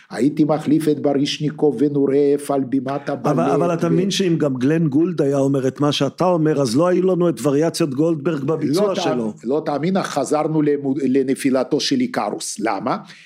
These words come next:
Speaker 1: הרבה אנשים שוכחים שמה מלמד אותו אבא שלו, גם לא לעוף גבוה מדי מכפי יכולתך, כי השמש תשרוף לך את הכנפיים והדבש יימס,
Speaker 2: כן.
Speaker 1: וגם לא לעוף נמוך מדי,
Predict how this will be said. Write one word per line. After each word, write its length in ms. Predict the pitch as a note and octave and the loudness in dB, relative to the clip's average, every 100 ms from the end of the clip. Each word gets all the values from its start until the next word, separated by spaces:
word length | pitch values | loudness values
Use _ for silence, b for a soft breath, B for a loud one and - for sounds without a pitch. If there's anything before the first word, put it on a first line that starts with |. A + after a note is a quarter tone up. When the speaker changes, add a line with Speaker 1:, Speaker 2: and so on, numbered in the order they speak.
| B B - | B B -18
Speaker 1:
הרבה 260 | - F3 | -2 0
אנשים 220 | G3 G3+ | 0 0
שוכחים 560 | G#3 G3 E3+ - B3 D#3+ | 0 0 -2 0 0 0
שמה 320 | - B2 D3 | -2 -2 0
מלמד 400 | G3 F3+ D3 E3 | 2 2 0 0
אותו 320 | E3 D#3+ A2 | 0 -2 -4
אבא 120 | G2+ - | -4 -4
שלו, 460 | - D3+ A#3 C#4+ B B - | -2 0 0 -4 B B -10
גם 300 | - G#3 C4 | -4 -2 0
לא 220 | F#3+ A3 A#3 | 2 2 2
לעוף 440 | F#3 F#3+ G#3 - | 0 0 0 -4
גבוה 640 | A#2 E3+ D3+ - D3+ C3+ C3 | -2 0 0 0 0 2 0
מדי 540 | C#3 C#3 C3+ C#3 D#3 | 0 0 0 0 0
מכפי 320 | D#3 D#3+ - E3+ | 0 -2 -2 0
יכולתך, 680 | E3 E3 E3 D#3+ E3+ A3 B3 - - | 2 2 -2 0 -2 -2 -4 -6 -10
כי 260 | - G3 D#3+ | 0 2 2
השמש 720 | - - F#3+ E3+ C3 - - | 0 0 2 2 0 -2 -4
תשרוף 440 | B2+ - C3+ B2+ B2+ | -4 0 0 0 -2
לך 200 | - A#2 | -4 -6
את 180 | - | -6
הכנפיים 800 | G#2+ - G2+ - - F#2+ B2+ F#3 A#2+ | -8 -8 -10 -6 -6 -2 0 0 0
והדבש 640 | G#2 G2 G2+ B2 A2 - | -2 -4 -4 -4 -4 -8
יימס, 460 | G2 - A2+ - - B | -10 -6 -6 -6 -12 B
Speaker 2:
כן. 160 | - A2 | -6 -2
Speaker 1:
וגם 320 | A#2+ A2 E3 D#3+ | -2 0 0 0
לא 200 | D#3+ F3+ | 0 0
לעוף 400 | D#3 D#3+ D#3+ E3+ | 0 0 -2 -2
נמוך 500 | D#3+ G#3 D4 - B2 | 0 2 2 0 -4
מדי, 240 | A2 G2 | -6 -4